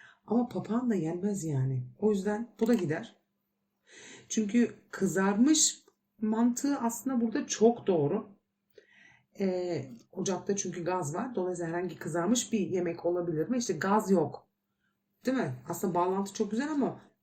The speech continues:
loro çok kötü burada. Papağan. Olmaz. Ee, "Y spaghetti con la salsa bolognesa." Bolognese soslu spagetti.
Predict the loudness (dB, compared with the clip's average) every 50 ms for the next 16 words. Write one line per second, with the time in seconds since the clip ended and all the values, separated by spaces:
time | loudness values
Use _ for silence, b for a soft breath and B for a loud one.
0 | -6 -2 4 6 8 8 10 8 8 4 2 -2 -6 -6 -4 -4 -4 -4 -2 -4
1 | -2 -2 -4 -4 -4 -6 -8 -14 _ _ -6 -6 -4 -2 -2 -2 0 -2 -2 -4
2 | -8 -12 _ -6 -4 -4 -2 -2 -2 -4 -6 -8 -14 -18 _ _ _ _ _ _
3 | _ _ _ _ _ _ _ -20 -20 -20 _ _ _ _ -6 -4 -2 -2 -2 -4
4 | -4 0 2 4 4 4 2 0 -2 -4 -2 0 0 -2 -2 -2 -4 -4 -4 -4
5 | 0 2 2 4 4 2 2 0 -2 -2 -4 -4 -4 -4 -4 -2 -4 -4 -4 -2
6 | -2 -4 -4 -4 -4 -4 -6 -6 -6 -6 -6 -6 -6 -2 2 2 2 4 2 0
7 | -2 -2 -2 -2 -2 -2 -2 -4 -6 -6 -4 -4 -4 -2 -2 -2 -4 -4 -8 -14